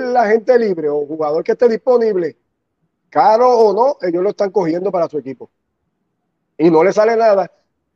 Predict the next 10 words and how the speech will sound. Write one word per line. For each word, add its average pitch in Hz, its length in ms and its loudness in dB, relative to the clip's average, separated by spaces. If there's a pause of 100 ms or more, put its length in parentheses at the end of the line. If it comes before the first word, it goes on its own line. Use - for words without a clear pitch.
Entonces 160 340 -4
tú 196 100 -2
estás 202 160 2
en 202 80 0
una 214 120 4
división 220 500 0
donde 175 440 -6 (580)
equipos 180 480 0
como 196 300 0
Arizona, 196 680 0